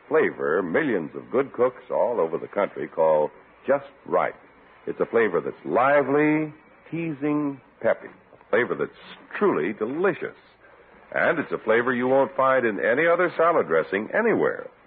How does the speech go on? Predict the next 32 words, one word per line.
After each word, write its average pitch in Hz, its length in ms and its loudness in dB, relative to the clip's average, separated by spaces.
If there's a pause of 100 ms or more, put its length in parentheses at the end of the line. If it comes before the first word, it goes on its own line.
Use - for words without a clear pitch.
(240)
Why? 117 340 2 (600)
Because 104 380 2
Miracle 165 380 2
Whip 107 200 4
is 87 160 -4
made 101 220 0
exclusively 82 800 -2
by 87 260 2
Kraft 110 600 2 (340)
from 80 180 0
an 78 120 -2
original 160 440 2
recipe 113 540 0
created 92 680 0
by 98 280 4
Kraft. 90 420 0 (680)
It's 71 160 -6
a 127 60 0
recipe 160 400 0
that 85 220 -4
combines 98 480 0
the 65 80 -8 (160)
best 127 180 2 (100)
qualities 60 560 -2
of 57 100 -12 (140)
zesty, 87 480 -2
old-fashioned 98 1000 0
boiled 127 400 4
dressing 110 460 0 (360)
and 76 240 -4
fine, 143 460 4 (100)
rich 156 240 0